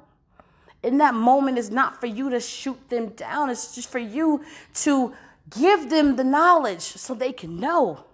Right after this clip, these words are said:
Not make them feel bad because they don't.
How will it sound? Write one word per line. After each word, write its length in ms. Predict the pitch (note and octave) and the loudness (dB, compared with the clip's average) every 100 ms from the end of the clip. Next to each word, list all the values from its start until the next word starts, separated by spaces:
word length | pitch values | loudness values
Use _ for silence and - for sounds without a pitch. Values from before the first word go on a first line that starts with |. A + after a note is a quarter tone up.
| _ _ _ _ _ _ _ | _ _ _ _ _ _ _
Not 220 | G#3+ B3+ | 0 2
make 200 | B3+ A#3+ | 2 0
them 100 | G3+ | -6
feel 280 | F#3+ - C4+ | -8 -4 -2
bad 240 | A3+ A#3+ | -2 -4
because 360 | G#3+ G3 A3+ F#3+ | -4 -10 -8 -8
they 160 | F3+ E3 | -8 -10
don't. 720 | D3+ A3+ D#4 A3+ - - | -6 -4 -2 -4 -8 -20